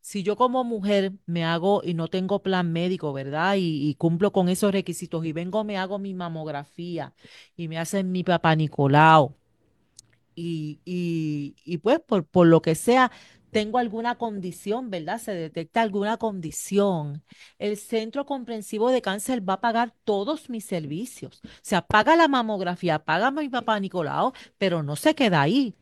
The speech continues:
Si yo necesito una biopsia, si yo necesito una operación,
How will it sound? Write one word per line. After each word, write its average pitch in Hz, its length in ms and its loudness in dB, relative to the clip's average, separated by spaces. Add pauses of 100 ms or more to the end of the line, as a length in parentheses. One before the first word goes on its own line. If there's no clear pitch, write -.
(220)
Si 196 180 -6
yo 180 140 -2
necesito 240 540 -6
una 185 180 -2
biopsia, 147 720 -2 (180)
si 208 200 -8
yo 202 140 -8
necesito 233 680 -2
una 214 220 4
operación, 180 880 4